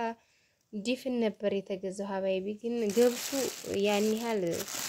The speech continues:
ብዙ አይወጣውም ዱቄት። ማለቴ አሁን ይሄ አስር ኪሎ በርበሬ፣ ቅመማ ቅመም፣ ነጭ ሽንኩርት ምናምን አብሮ ስለሚደላለዝ ዱቄቱ በጣም መሻለ እንደምታዩት ነው። ዘጠኝም ሆነ አስርም ሆነ እንደምታዩት ነው። ግን ይሄ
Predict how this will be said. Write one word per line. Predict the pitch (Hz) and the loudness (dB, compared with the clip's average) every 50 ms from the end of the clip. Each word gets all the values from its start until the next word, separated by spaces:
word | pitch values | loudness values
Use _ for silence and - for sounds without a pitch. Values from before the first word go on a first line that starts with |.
| - - - | -8 -10 -10
ብዙ | - 233 233 226 254 | -4 -2 2 4 6
አይወጣውም | 226 196 175 170 160 - - 160 175 175 180 175 | 6 6 6 4 2 -2 -4 -6 -4 -4 -4 -4
ዱቄት። | 180 180 175 - - 190 _ - - | -6 -8 -10 -10 -16 -16 _ -14 -10
ማለቴ | 214 202 214 220 226 233 - 277 294 | -6 -4 -2 0 -2 -2 -2 -2 -4
አሁን | 269 247 233 220 226 | -2 0 0 0 0
ይሄ | 226 214 233 277 330 370 370 - _ _ _ _ _ _ - | 0 0 2 2 2 0 0 -4 _ _ _ _ _ _ -8
አስር | 220 220 - - - 233 233 | -8 -8 -8 -8 -8 -10 -10
ኪሎ | - - - 233 220 226 220 214 208 | -8 -4 -4 0 2 2 2 2 2
በርበሬ፣ | 202 214 220 226 220 233 240 254 285 311 320 320 - _ _ _ _ _ _ _ _ _ - | 0 0 0 0 0 0 0 2 2 2 0 0 -4 _ _ _ _ _ _ _ _ _ -8
ቅመማ | - 165 175 185 196 208 220 220 | -6 -4 -2 0 0 0 0 -2
ቅመም፣ | 220 - 220 220 214 208 208 | -4 -6 -6 -4 -2 0 0
ነጭ | 214 214 208 - - | 0 0 -2 -6 -12
ሽንኩርት | - - - 220 214 220 214 214 _ - | -18 -12 -10 -10 -8 -8 -10 -12 _ -8
ምናምን | 220 208 214 214 214 214 214 214 214 | -4 -2 -2 0 0 0 0 0 0
አብሮ | 214 208 208 208 220 214 | 0 0 -2 -2 -4 -6
ስለሚደላለዝ | - - 220 214 214 214 220 208 202 - 226 226 233 233 233 233 240 214 - | -8 -8 -6 -4 -2 -2 -2 -2 -2 -4 -2 0 0 0 0 -2 -4 -4 -6
ዱቄቱ | - 226 220 - 247 254 254 247 220 | -10 -14 -12 -8 -8 -8 -6 -6 -6
በጣም | 214 - - - - 247 | -6 -6 -8 -8 -10 -6
መሻለ | 220 202 208 - - 214 202 196 196 208 | -6 -6 -6 -6 -8 -8 -8 -4 -4 -4
እንደምታዩት | 196 196 202 196 202 202 202 202 _ - 220 233 247 240 220 | -4 -4 -4 -2 -4 -4 -4 -6 _ -8 -6 -6 -6 -4 -6
ነው። | 196 185 202 208 _ _ - - - - - | -6 -6 -6 -10 _ _ -18 -16 -16 -16 -10
ዘጠኝም | - - 190 - 196 202 202 202 208 196 | -6 -6 -6 -4 -2 -2 0 0 0 -2
ሆነ | 214 208 208 208 | 0 0 0 0
አስርም | 208 - - - 214 214 214 220 | 0 -2 -4 -2 -2 -2 0 0
ሆነ | 233 233 240 277 320 381 - - - - - - - - - 220 | 0 2 2 2 0 0 -2 -6 -20 -20 -20 -20 -20 -14 -6 -2
እንደምታዩት | 220 208 220 214 214 208 - - 214 196 190 196 208 | 4 4 6 6 6 2 0 -2 -2 -2 -2 -2 -4
ነው። | 190 180 190 196 | -4 -4 -4 -2
ግን | 202 262 262 269 | 0 2 4 4
ይሄ | 269 254 247 | 4 4 4